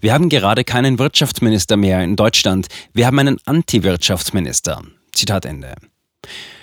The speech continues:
Der Verband fordert daher gezielte politische Maßnahmen und klare Kommunikation, um den Konsum wieder zu stärken und die Verbraucher zu entlasten. Eine Insolvenz nach der anderen.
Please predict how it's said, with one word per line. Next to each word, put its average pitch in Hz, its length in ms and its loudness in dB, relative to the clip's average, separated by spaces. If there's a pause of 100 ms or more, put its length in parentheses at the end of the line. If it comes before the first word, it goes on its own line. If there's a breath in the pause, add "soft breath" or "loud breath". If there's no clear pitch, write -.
(140)
Der 101 80 2
Verband 107 360 0
fordert 107 440 0
daher 101 240 2
gezielte 117 500 2
politische 113 480 2
Maßnahmen 107 560 0
und 98 180 -4
klare 101 340 0
Kommunikation, 113 880 0
um 113 180 -4
den 110 180 0
Konsum 120 520 2
wieder 101 180 0
zu - 140 0
stärken 104 500 0 (240 loud breath)
und 110 180 -4
die 127 60 0
Verbraucher 90 540 -2
zu - 140 0
entlasten. 69 840 -6 (1400 loud breath)
Eine 143 280 4
Insolvenz 117 560 2
nach 110 200 0
der - 140 -2
anderen. 69 580 -8